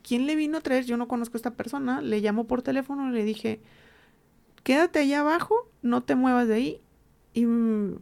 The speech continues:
pues yo le dije, "Ent-, ya sé que te trajeron algo, dime qué". Y me dijo, "No, pues no, que no sé qué". Y le dije, "Chessy, te estoy viendo". Y me dijo,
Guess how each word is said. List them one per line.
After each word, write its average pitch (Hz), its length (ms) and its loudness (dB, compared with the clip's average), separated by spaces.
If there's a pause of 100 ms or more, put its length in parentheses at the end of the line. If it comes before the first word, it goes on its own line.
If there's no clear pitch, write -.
pues 214 120 0
yo 220 80 6
le 233 100 0
dije, 233 260 -4
"Ent-, 220 240 -6
ya 240 140 2
sé 269 100 -4
que 320 100 -4
te 269 100 -10
trajeron 247 360 0
algo, 240 200 0
dime 240 220 -2
qué". 247 320 -8
Y 269 80 -6
me 247 100 0
dijo, 233 180 -4
"No, 302 260 0
pues 254 120 -2
no, 262 280 -2
que 262 100 -6
no 247 100 -4
sé 254 120 -8
qué". - 140 -6
Y - 80 -2
le 247 100 0
dije, 240 180 -6
"Chessy, 240 260 -4
te - 120 -18
estoy 240 180 -4
viendo". 226 300 -2 (1160)
Y 247 280 6
me 247 100 4
dijo, 226 840 2